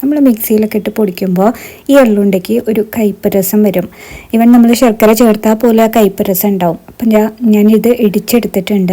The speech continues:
നൈസായിട്ട് പൊടിയൊന്നുമല്ല ആക്കിയോണത്,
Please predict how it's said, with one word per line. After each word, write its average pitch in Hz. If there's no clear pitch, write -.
നൈസായിട്ട് 214
പൊടിയൊന്നുമല്ല 214
ആക്കിയോണത്, 208